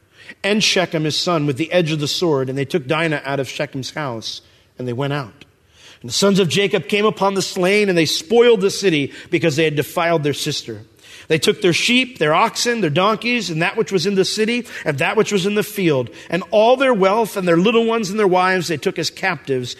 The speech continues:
and spoiled even all that was in the house.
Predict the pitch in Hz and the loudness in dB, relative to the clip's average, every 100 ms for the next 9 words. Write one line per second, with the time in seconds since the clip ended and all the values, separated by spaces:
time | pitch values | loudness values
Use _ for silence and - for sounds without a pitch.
0 | - - 139 127 - 196 190 156 143 147 | -18 -10 -8 -6 0 2 4 4 2 -2
1 | 151 139 143 143 139 143 139 131 131 - | -6 -4 -4 -4 -2 -2 -4 -4 -6 -6
2 | 156 127 117 113 - _ _ _ _ - | -6 -4 -6 -12 -16 _ _ _ _ -12
3 | 110 117 101 - - - | -10 -10 -10 -8 -8 -10